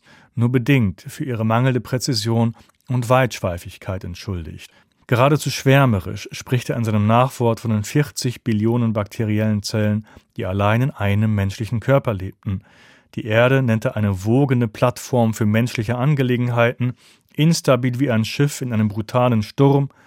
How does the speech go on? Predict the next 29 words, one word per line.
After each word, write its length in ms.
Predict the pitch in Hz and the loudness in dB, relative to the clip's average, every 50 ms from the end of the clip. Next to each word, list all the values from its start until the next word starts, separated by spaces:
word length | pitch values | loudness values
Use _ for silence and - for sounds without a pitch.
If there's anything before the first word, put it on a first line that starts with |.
| _ _ _ _ _ _ _ | _ _ _ _ _ _ _
und 160 | _ 104 92 101 | _ -8 -6 -2
die 60 | 98 | 2
menschliche 500 | 104 117 131 143 - - - - 143 110 | 2 4 4 2 0 -2 -4 -4 -4 -2
Zivilisation 800 | - 127 117 120 120 117 120 113 - - - 113 110 110 107 | -2 -2 -2 0 0 2 2 0 0 0 0 2 2 2 0
Produkt 440 | 107 - 107 92 - 117 110 - - | -2 -4 -6 -4 -4 -4 -6 -4 -6
eines 240 | 107 98 98 92 - | -6 -6 -6 -6 -6
irregulären 680 | - 135 123 127 123 120 117 107 110 110 104 107 107 - | -4 -2 -2 -2 -2 0 0 0 0 -2 -2 -2 -4 -6
Splitters 600 | - - - 110 107 107 - 117 110 110 - - _ - _ _ - | -8 -6 -4 -4 -2 0 0 0 0 -2 -4 -8 _ -20 _ _ -8
der 100 | - 117 | -8 -8
Klimageschichte, 960 | - - 151 160 156 127 104 92 98 90 - 113 101 101 - - 117 110 107 110 _ _ _ _ _ _ _ | -6 -2 0 2 2 2 2 0 -2 -6 -6 -6 -6 -6 -4 -2 -2 -2 -2 -4 _ _ _ _ _ _ _
den 180 | 120 117 101 95 | -4 -4 -2 -2
wir 160 | 95 92 90 | -4 -4 -4
als 200 | 98 101 - - | -6 -6 -4 -2
Holozän 540 | 104 104 117 - - - 117 107 92 85 82 | -2 -2 -2 -4 -2 -2 0 0 0 -2 -4
kennen. 420 | - - 95 80 78 85 95 - _ _ _ _ _ _ _ _ - - - - - - _ _ _ _ _ _ _ _ _ _ _ _ | -8 -8 -10 -10 -10 -12 -16 -18 _ _ _ _ _ _ _ _ -20 -20 -20 -20 -20 -20 _ _ _ _ _ _ _ _ _ _ _ _
Alles 300 | _ - - 151 165 151 | _ 2 2 2 4 4
in 80 | 151 147 | 2 2
allem 260 | 127 127 143 147 131 | 4 4 4 4 4
hat 140 | 127 120 - | 2 2 2
Harper 300 | 123 120 123 131 - 131 | 2 2 2 4 2 2
mit 180 | 120 113 107 120 | 2 2 0 0
diesem 240 | 113 113 110 104 | 0 2 2 2
Buch 220 | 107 113 120 - - | 0 -2 -4 -4 -4
ein 200 | 110 101 95 95 | -2 -2 0 0
hübsches 400 | 123 139 - - - 135 117 - | 0 -2 -2 -4 -4 -4 -4 -4
Stück 380 | - - 120 117 - - - | -2 0 0 0 0 -2 -2
Big 160 | - 120 120 - | -2 -2 0 2
History 500 | - 135 117 - - - 107 101 107 - | 2 2 2 0 -2 -2 0 0 0 0
abgeliefert, 720 | - 104 101 - - 98 95 101 98 - 107 101 101 - | -2 -6 -6 -4 -2 -2 0 -2 -2 -2 -4 -4 -6 -8